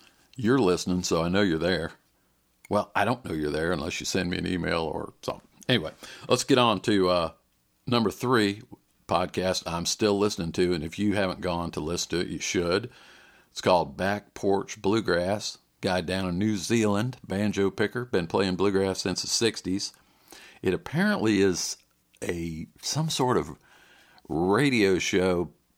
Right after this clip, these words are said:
probably on some sort of public radio station down there in New Zealand. That's the impression I get, that he's not putting it out just as a podcast, but it's also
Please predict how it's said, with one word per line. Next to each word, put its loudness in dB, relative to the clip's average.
probably 2
on 4
some -4
sort 2
of -8
public -4
radio 0
station -4
down 0
there 0
in 0
New -2
Zealand. 0
That's -4
the 2
impression 0
I -2
get, 0
that -2
he's -4
not 0
putting -2
it -4
out -6
just -2
as -6
a -6
podcast, -8
but -10
it's -8
also -2